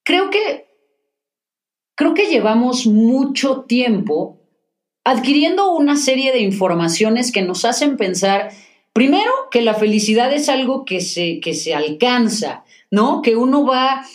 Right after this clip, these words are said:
persiguiéndola toda la vida. Es decir, primero cuando, eh, naces, eh, pues ya empiezas a ir a la escuela y te dicen, "No, es que cuando termines la escuela verás, eso va a ser increíble".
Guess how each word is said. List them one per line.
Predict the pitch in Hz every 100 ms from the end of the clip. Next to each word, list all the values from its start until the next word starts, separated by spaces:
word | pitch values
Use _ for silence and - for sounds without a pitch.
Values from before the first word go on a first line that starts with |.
| - _ _
persiguiéndola | 214 208 196 208 196 247 254 262 262 254 254 -
toda | 262 254 269
la | 247 190
vida. | 190 175 160
Es | 180 220
decir, | 247 - 226 202 - _ _
primero | 214 233 277 294
cuando, | 269 233 220 202 196 190 190 - 196
eh, | 196 190 185 190 _ _
naces, | 208 285 330 233 247 226 - -
eh, | 202 202
pues | 196 196 - -
ya | 175 202 233
empiezas | 233 233 240 240
a | 226
ir | 214
a |
la | 208
escuela | 185 - 233 240 254
y | 254
te | 202
dicen, | 208 214 214
"No, | 220
es | 214
que | 247 247
cuando | 208 190 185
termines | 180 196 214 226
la | 208
escuela | 190 - 208 208 208
verás, | 185 190 190
eso | 196 190 208
va |
a | 208
ser | 208 202
increíble". | 196 180 170 175 175 151 147